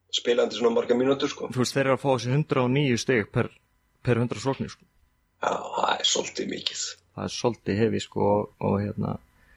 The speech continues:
Speaker 2: Og af því þeir eru ekki hærra en tólfta sæti í sókn, sko, þá... Þá bara, þú veist, það er bara ekki nóg, sko.
Speaker 1: Nei, það er alveg rétt.
Speaker 2: En já, ég, ég,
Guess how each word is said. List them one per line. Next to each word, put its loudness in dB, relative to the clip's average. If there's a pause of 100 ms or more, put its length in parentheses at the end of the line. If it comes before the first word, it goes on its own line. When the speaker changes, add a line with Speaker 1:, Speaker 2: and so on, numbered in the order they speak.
(480)
Speaker 2:
Og 0
af 0
því 0
þeir 4
eru 2
ekki -2
hærra 0
en -2
tólfta -2
sæti -4
í -8
sókn, 0
sko, -6
þá... 0 (1700)
Þá -2
bara, 2 (200)
þú -2
veist, -10
það 0
er -6
bara -2
ekki 0
nóg, 2
sko. -18 (1500)
Speaker 1:
Nei, 2
það 2
er 2
alveg 2
rétt. -2 (1700)
Speaker 2:
En 0
já, 2 (300)
ég, 2
ég, 2